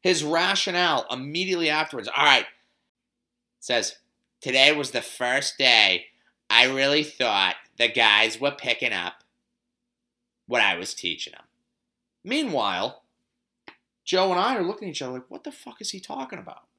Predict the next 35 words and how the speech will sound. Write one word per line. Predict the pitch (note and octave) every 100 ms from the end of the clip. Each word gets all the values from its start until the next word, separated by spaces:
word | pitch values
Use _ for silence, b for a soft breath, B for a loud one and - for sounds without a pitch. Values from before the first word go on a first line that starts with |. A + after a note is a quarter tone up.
| _ _ _ _ _ _ _ _ _
Like, | - F#2+ -
this, | C#4+ -
this | - C#3+ C#4 -
dude | C#3+ D#3 B3 B3+ G2 B2+ - _ _ _ _ _ _ _ _ _ _ _
is | G3+
completely | - G3+ - A#3+ D#4 C#4 A3+
oblivious | F3 F3+ B3 E3 G#2
to | C#3+
the | C#3
fact | D3+ D3+ -
that | -
he | C3
blew | C#3 C3+ F3+
the | C4 D3+
whistle, | D#3 F#3 C3+ G#2
like, | G#2 G2+ -
every | D3 C#3+ C3
five | - C3 B2 G2
seconds. | - F#2+ - D#2 - - _ _ _ _ _ _ _ _ _ -
None | E3+ B3
of |
the | A#3
guys | F3+ D#3 -
broke | C3+ C#3+ A2+
a |
sweat | F#2+ - C3+ G#2+ -
'cause | G#2+
we | C3+
didn't | E3 C#3+
go | C3
up | C3 A2
and | G2+
down | G#2+ F2+
at | E2+
all. | G2 E2 A1